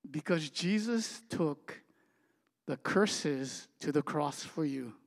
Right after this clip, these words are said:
And whatever had been cursed on your life,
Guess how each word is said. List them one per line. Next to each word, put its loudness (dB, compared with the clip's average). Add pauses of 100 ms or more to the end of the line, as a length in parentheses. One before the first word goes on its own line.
(880)
And 4
whatever 8
had 6
been 4
cursed 2
on 0
your -4
life, -6